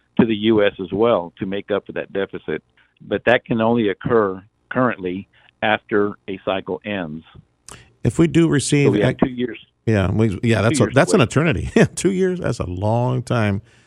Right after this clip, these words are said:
Speaker 2: when we are
Speaker 1: It
Speaker 2: just,
Speaker 1: is.
Speaker 2: yeah, we're bordering,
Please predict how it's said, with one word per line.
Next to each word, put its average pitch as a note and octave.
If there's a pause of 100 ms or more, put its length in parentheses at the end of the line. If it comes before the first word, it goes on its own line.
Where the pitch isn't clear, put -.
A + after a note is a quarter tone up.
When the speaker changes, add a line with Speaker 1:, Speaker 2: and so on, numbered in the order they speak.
(300)
Speaker 2:
when G2
we G#2
are G#2+
Speaker 1:
It B2
Speaker 2:
just, A2
Speaker 1:
is. E2
Speaker 2:
yeah, G2+
we're F#2+
bordering, A2